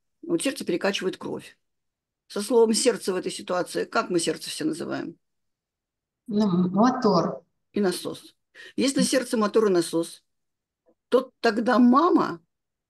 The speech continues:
Speaker 1: молочная ферма. Ловите мысль.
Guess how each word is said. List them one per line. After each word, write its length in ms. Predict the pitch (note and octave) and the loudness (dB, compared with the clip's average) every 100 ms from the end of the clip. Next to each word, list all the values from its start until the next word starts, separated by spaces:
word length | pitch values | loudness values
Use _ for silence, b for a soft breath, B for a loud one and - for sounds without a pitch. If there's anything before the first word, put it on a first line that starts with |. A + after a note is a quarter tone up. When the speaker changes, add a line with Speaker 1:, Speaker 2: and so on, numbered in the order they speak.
| _ _ _ - | _ _ _ -2
Speaker 1:
молочная 560 | F#3 E3+ E3+ F#3+ F#3+ | 2 2 0 -4 -4
ферма. 380 | G3 C#4 D#3 C3+ _ _ _ _ _ _ _ _ _ _ _ _ _ _ _ _ _ _ _ _ _ _ _ _ _ _ _ _ _ _ _ _ - | -2 -4 -4 -6 _ _ _ _ _ _ _ _ _ _ _ _ _ _ _ _ _ _ _ _ _ _ _ _ _ _ _ _ _ _ _ _ -12
Ловите 440 | F3 G3 A3+ G#3 | -2 0 0 -4
мысль. 340 | F3+ D3+ - | -6 -8 -12